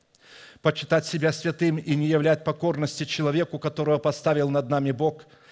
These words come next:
это проявление волшебства и идолопоклонства, так как, проявляя противление представителю поставленной Богом власти, мы тем самым в своём лице сами дерзаем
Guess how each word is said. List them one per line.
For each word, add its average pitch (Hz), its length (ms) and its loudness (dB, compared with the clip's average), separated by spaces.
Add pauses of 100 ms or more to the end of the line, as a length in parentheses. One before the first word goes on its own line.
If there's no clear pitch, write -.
(140)
это 156 220 2
проявление 151 500 2
волшебства 151 760 0 (140)
и 151 380 0
идолопоклонства, 139 1000 0 (440)
так 160 200 2
как, - 240 -6
проявляя 156 520 2
противление 151 640 -2
представителю 156 720 -2
поставленной 143 640 0
Богом 127 300 0
власти, 139 520 0 (180)
мы 147 140 0
тем 156 180 -2
самым 156 400 0
в - 60 -10
своём 151 400 0
лице 151 500 0 (160)
сами 160 380 2
дерзаем 143 580 0